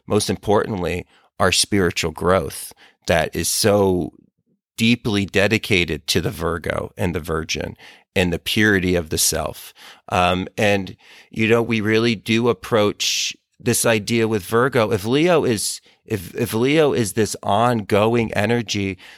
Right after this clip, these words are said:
Virgo is kind of the energy kind of turning off. And it's, and we spoke about it earlier, but with, you know, Virgo with the power to say no,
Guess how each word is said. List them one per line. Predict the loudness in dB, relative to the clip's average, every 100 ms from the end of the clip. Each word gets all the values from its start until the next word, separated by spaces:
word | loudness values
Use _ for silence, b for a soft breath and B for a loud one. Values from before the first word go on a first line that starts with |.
| B
Virgo | 0 2 4 2 2
is | 0
kind | 0 2
of | 2
the | 0
energy | 0 0 0 -2
kind | -4 -2 -2
of | -2
turning | -2 -2 -2 -2
off. | -2 -2 -6 -10 -6
And | -4
it's, | -4 -4 -4 -4 -8 b b b
and | -2
we | 0
spoke | 0 2 2 4
about | 2 2
it | 0
earlier, | 0 2 2 2 0 -4 -8
but | -4
with, | -2 -4 -10 _ _ _ _ _ _ _ _
you | -4
know, | 0
Virgo | 2 2 2 0 -2
with | -2
the | -2
power | -2 2 2 2
to | 0 -2
say | 0 0 0
no, | 0 2 2 2